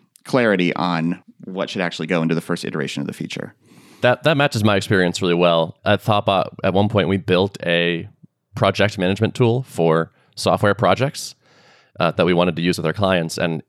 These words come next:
Speaker 2: it had point estimates in it. And over maybe, like, an eighteen-month period, we kinda realized, like, these are just not worth it. Like, these, they're, they're always wrong, and sometimes wrong by a lot. And they give the impression that you can be basically right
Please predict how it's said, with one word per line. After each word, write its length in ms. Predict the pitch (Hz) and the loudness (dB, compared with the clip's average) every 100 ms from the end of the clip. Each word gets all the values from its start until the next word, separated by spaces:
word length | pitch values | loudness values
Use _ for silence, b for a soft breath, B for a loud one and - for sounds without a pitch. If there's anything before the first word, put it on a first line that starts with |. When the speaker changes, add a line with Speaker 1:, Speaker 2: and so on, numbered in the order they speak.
| _ | _
Speaker 2:
it 80 | 90 | -10
had 600 | - 107 107 98 87 95 _ _ _ _ - | -4 0 2 2 0 -8 _ _ _ _ -4
point 320 | - 113 101 82 | 2 2 2 -2
estimates 500 | 87 90 82 - - | -2 -2 -2 -4 -4
in 140 | 90 85 | 0 0
it. 140 | 80 - _ _ _ _ _ | -2 -8 _ _ _ _ _
And 360 | 87 82 80 82 - - | 0 0 0 -6 -10 0
over 600 | 92 98 90 87 85 82 - - _ - | 2 4 4 4 4 2 -4 -20 _ -6
maybe, 220 | 92 85 | -2 -2
like, 120 | 80 | -2
an 80 | 80 | -2
eighteen-month 540 | 87 - 98 82 80 | -4 -2 -2 -2 -2
period, 500 | - 101 87 80 73 - _ - | -2 0 2 0 -2 -12 _ -8
we 40 | - | 0
kinda 220 | 98 87 | 2 4
realized, 300 | 90 85 - | 4 4 2
like, 180 | 82 - | -2 -2
these 180 | 220 | -2
are 80 | 247 | 0
just 280 | 143 127 - | 0 -2 -2
not 400 | 87 87 90 - - _ _ | 0 0 0 -6 -20 _ _
worth 300 | - 80 - | -2 -2 0
it. 100 | - - - _ | -4 -6 -20 _
Like, 120 | 90 90 | -2 2
these, 300 | 113 - - b b b | 0 0 -16 b b b
they're, 180 | 104 85 95 | 0 2 2
they're 140 | 104 | 2
always 480 | 107 131 139 - - - | 4 4 2 0 -12 -4
wrong, 460 | 92 101 92 98 - | 2 4 4 0 0
and 140 | 95 | -2
sometimes 340 | 107 98 101 92 | 2 2 4 4
wrong 220 | 90 92 | 2 2
by 100 | 95 | 2
a 100 | 92 | 2
lot. 400 | 87 82 80 - b b b | 2 2 2 -2 b b b
And 120 | 92 | 0
they 60 | 98 | 2
give 140 | 107 | 2
the 60 | 101 | 2
impression 460 | 92 123 120 110 90 | 2 2 2 2 2
that 100 | 78 | 2
you 80 | |
can 140 | 104 101 | 2 2
be 160 | 95 | 2
basically 420 | 92 95 101 95 82 | 2 0 -2 -2 0
right 400 | 95 85 - | 2 0 -2